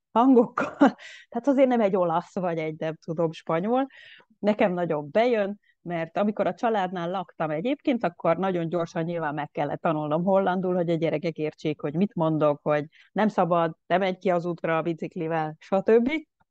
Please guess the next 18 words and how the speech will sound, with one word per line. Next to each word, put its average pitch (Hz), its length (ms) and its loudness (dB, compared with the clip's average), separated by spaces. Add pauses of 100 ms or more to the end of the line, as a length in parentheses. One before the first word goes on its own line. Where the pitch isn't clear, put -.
(240)
Hogy, 180 260 -4
ö, 170 120 0 (100)
gyorsan 202 320 0
sikerült 180 460 -4
megtanulnom 170 640 -4
a 160 80 -4
nyelvet, 202 520 0
tehát 320 280 -4
ez 269 100 -2
egy 262 140 -2
ilyen 202 140 -2
kis 196 220 -10
furcsa 156 300 -8
nyelv. 147 240 -2 (960)
Ez 269 320 6 (380)
egy, 180 320 4
ö, 170 200 6 (200)
delfti 214 840 0